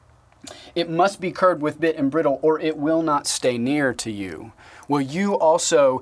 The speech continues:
don't wanna be like a horse or a mule that do not learn this lesson. You don't wanna be the kind of person who always has to be, in a sense, retaught that, that there is, there is discipline for our lack of confession.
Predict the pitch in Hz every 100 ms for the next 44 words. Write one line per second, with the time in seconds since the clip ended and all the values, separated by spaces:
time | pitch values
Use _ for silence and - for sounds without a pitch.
0 | - - 165 165 151 123 156 143 135 135
1 | 151 151 139 143 131 139 147 127 135 131
2 | 113 160 180 165 135 139 147 135 127 -
3 | - - - 139 - 135 143 143 - 113
4 | 117 139 151 170 165 160 139 - - 123
5 | 160 165 143 135 151 139 127 - - 156
6 | - 123 143 - - 165 190 185 156 139
7 | 123 - - - 156 160 143 139 - -
8 | 311 - 151 - 120 135 175 - - 156
9 | 131 - - - - 127 135 - - -
10 | 139 135 151 147 147 131 - - 135 131
11 | 110 110 165 160 165 160 143 127 117 -
12 | 135 135 131 131 127 131 127 - - 123
13 | 120 - 127 113 127 113 - 92